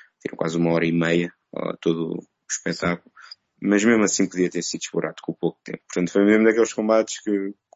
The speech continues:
começou, acabou. A Bianca segue campeã. Acho que vai, só vai perder o título na WrestleMania, na minha opinião, e a Alexa, vamos ver o que é que aí vem nesta nova interação com o Bray Wyatt.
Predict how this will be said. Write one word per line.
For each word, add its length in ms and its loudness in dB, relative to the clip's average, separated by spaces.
começou, 440 2
acabou. 460 2
A 100 -10
Bianca 380 -4
segue 260 -4
campeã. 540 -6
Acho 180 -4
que 80 -6
vai, 140 -2
só 180 -8
vai 120 -4
perder 320 -4
o 60 -8
título 320 -8
na 100 -4
WrestleMania, 640 -4
na 80 -4
minha 200 -2
opinião, 420 0
e 160 -2
a 80 0
Alexa, 400 0
vamos 220 -2
ver 140 2
o 40 -2
que 120 0
é 80 4
que 340 -10
aí 220 4
vem 340 0
nesta 540 -8
nova 260 0
interação 540 -2
com 120 -4
o 20 -8
Bray 180 0
Wyatt. 340 -6